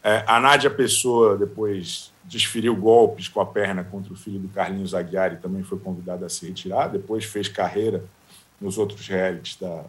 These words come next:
da emissora. A Kátia Paganotti, a Paquita Miúcha, deu um tapa na cabeça do Evandro Santos e também foi embora. E aí teve o Felipe Hagensen, que deu um beijo sem consentimento na Ariane e foi convidado também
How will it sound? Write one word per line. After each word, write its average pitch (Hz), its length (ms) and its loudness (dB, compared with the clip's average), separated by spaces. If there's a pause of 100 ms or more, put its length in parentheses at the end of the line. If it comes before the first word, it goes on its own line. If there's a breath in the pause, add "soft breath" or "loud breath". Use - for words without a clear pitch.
da 87 100 -12
emissora. 95 480 -10 (760)
A - 80 -2
Kátia 127 340 2
Paganotti, 113 880 4 (180)
a - 60 -14
Paquita - 460 -4
Miúcha, 131 520 2 (280)
deu 117 100 -6
um 101 80 -8
tapa 110 340 2
na 104 120 -2
cabeça 98 400 -4
do 95 100 -6
Evandro 92 320 -8
Santos - 300 -16
e - 20 -20
também 90 220 -16
foi 101 160 -14
embora. 101 300 -2 (1080)
E 147 60 -2
aí 143 160 6
teve 151 240 2
o 165 40 2
Felipe 143 460 -2
Hagensen, 131 600 2 (360)
que - 80 -20
deu 139 140 0
um 139 80 0
beijo 110 380 4
sem 110 220 -2
consentimento 90 760 -4
na 104 100 -2
Ariane 113 400 0 (500)
e 107 60 -10
foi 113 160 0
convidado 95 640 2
também 90 340 -6